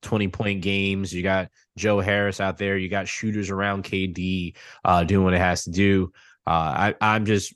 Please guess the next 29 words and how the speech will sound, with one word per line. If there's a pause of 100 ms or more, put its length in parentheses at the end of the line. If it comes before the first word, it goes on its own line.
really
curious
to
see
when,
when
Kyrie's
gonna
come
back,
because
he
should
be
back
already, (320)
especially
after
Adam
Silver
sat
down
and,
and
had
a
conversation
and
said